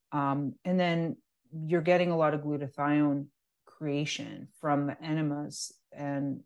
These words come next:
if people don't wanna do them, then you'll find them taking things like N A C or glutathione supplements and those sorts of things, which will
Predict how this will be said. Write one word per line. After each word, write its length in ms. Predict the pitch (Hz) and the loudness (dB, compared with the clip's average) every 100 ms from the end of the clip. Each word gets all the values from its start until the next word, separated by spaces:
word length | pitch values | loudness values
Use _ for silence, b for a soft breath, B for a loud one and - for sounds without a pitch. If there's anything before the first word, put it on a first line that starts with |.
| _ | _
if 140 | 151 - | -12 -6
people 280 | 180 180 | -4 -2
don't 240 | 165 156 135 | 2 2 4
wanna 220 | 147 147 | 2 2
do 260 | 143 185 190 | 0 0 0
them, 260 | 170 160 | 0 -2
then 300 | 151 147 147 | 0 0 2
you'll 140 | 147 143 | 0 -2
find 240 | 156 143 143 | -2 0 0
them 140 | 139 | -4
taking 320 | 139 139 139 | -6 -6 -2
things 200 | 147 143 | -2 -2
like 180 | 143 135 - | -4 -6 -4
N 180 | 151 | 0
A 160 | 147 139 | 2 0
C 560 | - - 135 135 127 139 | -4 -4 -2 -2 -4 -6
or 200 | 113 - b b b b - | -8 -14 b b b b -4
glutathione 480 | 156 147 143 139 135 | -2 0 0 0 0
supplements 640 | 151 - 131 131 123 - | -4 -4 -4 -4 -6 -8
and 260 | 117 131 120 | -4 -4 -2
those 240 | 143 135 - _ | -2 -2 -6 _
sorts 260 | 147 - 139 | -8 -6 -8
of 80 | - | -4
things, 360 | 135 131 131 | -2 -2 -4
which 280 | - - - | -10 -12 -10
will 300 | 127 120 127 | -4 -4 -6